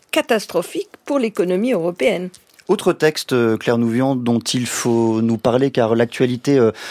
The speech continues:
Speaker 2: européenne en matière écologique est dense. La directive sur la taxation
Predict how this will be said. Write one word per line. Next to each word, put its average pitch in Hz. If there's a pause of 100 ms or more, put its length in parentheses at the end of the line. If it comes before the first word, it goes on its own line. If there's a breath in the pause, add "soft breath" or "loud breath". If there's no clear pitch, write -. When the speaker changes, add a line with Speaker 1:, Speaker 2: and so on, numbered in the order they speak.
(320 loud breath)
Speaker 2:
européenne 175
en 143
matière 131
écologique 127
est 117
dense. 170
La 143
directive 175
sur 139
la 127
taxation 160